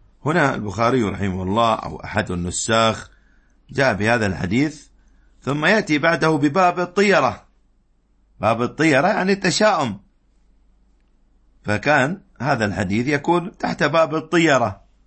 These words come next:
لكن هو الآن موجود في هذه النسخة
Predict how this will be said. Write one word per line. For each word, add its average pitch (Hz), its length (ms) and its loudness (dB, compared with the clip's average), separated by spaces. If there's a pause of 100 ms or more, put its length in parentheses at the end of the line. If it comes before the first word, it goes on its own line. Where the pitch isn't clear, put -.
(1500)
لكن 160 540 0 (1900)
هو 156 480 0
الآن 147 300 2
موجود 151 480 2 (220)
في 117 180 -4
هذه 117 260 2
النسخة 123 560 -2